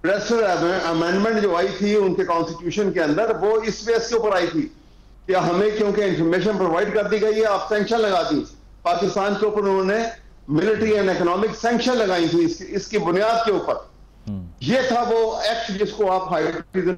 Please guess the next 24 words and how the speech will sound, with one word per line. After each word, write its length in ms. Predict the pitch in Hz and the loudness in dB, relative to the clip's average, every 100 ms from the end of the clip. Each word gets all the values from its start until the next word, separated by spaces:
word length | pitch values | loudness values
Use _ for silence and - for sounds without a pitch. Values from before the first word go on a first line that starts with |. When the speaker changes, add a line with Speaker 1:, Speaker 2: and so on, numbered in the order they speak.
| 175 | -2
Speaker 1:
के 340 | - - - 175 | -4 -8 -4 -2
ऊपर 300 | 170 175 151 | -2 -4 -2
क-, 180 | 170 156 | 0 2
ज-, 320 | 156 147 135 127 - - - | 2 2 0 -6 -20 -20 -6
अ, 600 | 135 143 135 151 151 135 | -2 0 0 2 2 2
जिस 140 | 156 - | 0 0
कैटेगरी 340 | 170 180 165 | 0 0 0
के 100 | 160 | 0
अंदर 200 | 151 143 | 2 2
आ 120 | 131 | 0
सकता 240 | 147 - 135 | 0 -4 -4
था, 280 | 110 - - | -4 -6 -8
Speaker 2:
सही। 280 | 120 98 87 - 147 | -4 -4 -6 -6 -2
Speaker 1:
उसके 240 | 139 196 | 0 0
ऊपर 380 | 175 170 151 - - - - - 139 | 0 0 -2 -4 -14 -18 -20 -4 0
नहीं 220 | 170 180 | 2 2
take 160 | 175 | 0
अप 140 | 170 - | -2 0
किया 120 | 151 | -2
गया। 260 | 131 127 104 - - - - - | 0 -2 -2 -4 -16 -20 -8 0
दूसरी 300 | 170 196 233 | 2 2 2
बात 440 | 196 190 190 - 180 | 2 0 -2 -2 -2
ये 60 | |
देखिए, 500 | 147 135 - 120 120 | 0 -2 -2 -6 -6